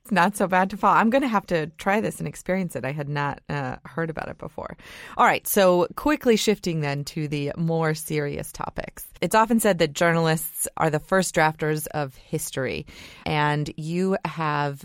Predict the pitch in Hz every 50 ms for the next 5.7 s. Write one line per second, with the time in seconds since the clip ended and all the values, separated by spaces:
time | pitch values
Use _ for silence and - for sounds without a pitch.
0 | - - - 160 147 143 143 147 147 147 147 156 - - 160 156 151 151 151 147
1 | - - 160 151 156 156 147 - - - 151 - - 156 143 147 143 143 - -
2 | - 180 - - - - 175 165 160 151 143 139 135 135 135 147 214 269 - -
3 | - - 143 143 143 143 139 - 156 151 151 - 151 147 151 147 143 - 160 139
4 | 151 143 143 127 - 143 139 135 135 139 131 - - 151 143 151 180 208 226 -
5 | - 151 147 147 147 143 - - - 78 73 - - -